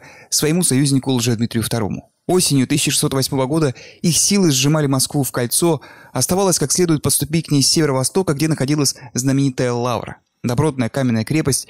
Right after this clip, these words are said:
с шестиметровыми стенами, сто десять пушек. Однако, как манила разорителей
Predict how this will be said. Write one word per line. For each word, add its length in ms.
с 60
шестиметровыми 680
стенами, 580
сто 220
десять 280
пушек. 440
Однако, 420
как 260
манила 360
разорителей 580